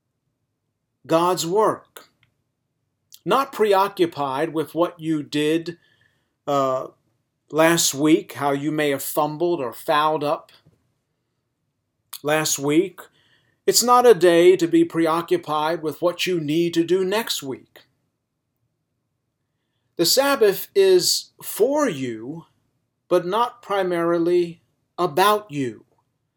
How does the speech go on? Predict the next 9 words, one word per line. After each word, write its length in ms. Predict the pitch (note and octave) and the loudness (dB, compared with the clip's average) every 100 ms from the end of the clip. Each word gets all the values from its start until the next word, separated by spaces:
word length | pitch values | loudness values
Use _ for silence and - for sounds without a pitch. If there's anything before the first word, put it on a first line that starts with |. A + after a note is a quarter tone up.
| _ _ _ _ _ _ _ _ _ | _ _ _ _ _ _ _ _ _
God 420 | B2+ G#3 B3 A#3+ A#3+ | 0 4 4 4 4
is 240 | G3+ F3+ | 2 2
the 100 | F#3+ | 0
centerpiece, 920 | - G#3 F#3+ E3+ - B2+ A#2+ - - | 0 -2 -2 -4 -4 -10 -6 -4 -4
and 180 | F#3 E3+ | -4 -4
he 300 | C3+ A3+ A#3+ | -4 -4 2
and 180 | G#3+ E3+ | 2 2
his 280 | G3+ A#3+ E3+ | 0 -2 -2
work 300 | E3 E3 | 2 2